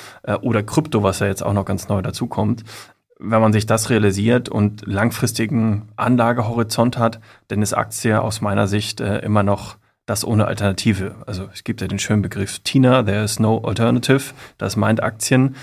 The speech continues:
Also es gibt keine Alternative zu Aktien, um langfristig erfolgreich zu sein. Und wenn man für die Altersvorsorge oder für eine Immobilie langfristig Geld anlegen, äh, möchte, dann ist Aktie aus meiner Sicht immer noch das Mittel der Wahl, ohne dass man gleich als gierig gilt,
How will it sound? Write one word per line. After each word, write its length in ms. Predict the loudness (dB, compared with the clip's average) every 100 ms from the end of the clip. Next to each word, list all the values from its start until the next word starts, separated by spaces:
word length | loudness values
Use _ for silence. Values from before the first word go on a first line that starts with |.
| -12
Also 160 | -4 -4
es 100 | -2
gibt 160 | -4 0
keine 240 | 2 2
Alternative 440 | 2 0 -2 -4
zu 160 | -4 -4
Aktien, 340 | -6 -2 0
um 100 | 2
langfristig 580 | 0 -2 -4 -4 -4 -8
erfolgreich 460 | -8 -4 -2 -2 -4
zu 120 | -2
sein. 360 | 2 2 2 -2 -12 -20 -4
Und 320 | 0 0 2
wenn 100 | 4
man 160 | 4 2
für 160 | 2
die 140 | 2 2
Altersvorsorge 1000 | 0 -4 -6 -4 0 2 4 4 2
oder 260 | 2 0 0
für 460 | -2 0 4 2 0 -12 -20 _ _ -18
eine 220 | -8 -2
Immobilie 880 | 2 4 4 4 6 4 2 2 2
langfristig 600 | 2 0 0 -4 -4 -4
Geld 200 | -2 -2
anlegen, 380 | -2 -2 0 0
äh, 200 | 0 -2
möchte, 380 | -2 -2 -4 -4
dann 440 | -2 0 0 -4 -8
ist 220 | -8 -8
Aktie 400 | -10 -8 -2 0
aus 160 | -2 -2
meiner 200 | -2 -2
Sicht 220 | -6 0
immer 220 | 2 4
noch 300 | 4 2 -4 -14 -6
das 160 | -4
Mittel 240 | -2 -2 2
der 220 | 2 2
Wahl, 280 | 2 2 2
ohne 300 | 2 4 4
dass 220 | 2 2
man 180 | 0 2
gleich 320 | 0 0 0
als 160 | -6 -2
gierig 380 | 0 0 -2
gilt, 320 | 0 2 0